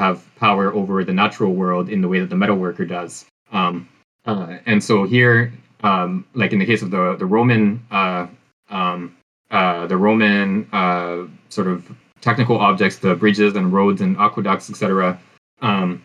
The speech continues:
again, there was this whole social organization that these, um, objects were built to serve. The, the Roman Empire involved all sorts of,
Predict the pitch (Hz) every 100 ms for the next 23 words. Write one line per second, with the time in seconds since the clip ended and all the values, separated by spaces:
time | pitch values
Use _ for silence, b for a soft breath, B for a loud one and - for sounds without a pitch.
0 | _ _ _ - 104 113 110 117 120 123
1 | - - 107 101 - 98 123 113 - 120
2 | 117 117 107 101 95 98 101 - 101 90
3 | 90 107 95 90 - _ _ _ 101 90
4 | 85 87 110 104 107 - - 95 85 107
5 | 104 - - 101 127 101 92 90 82 95
6 | 92 95 104 101 104 104 104 98 95 90
7 | 98 95 90 - _ 101 95 104 90 95
8 | 85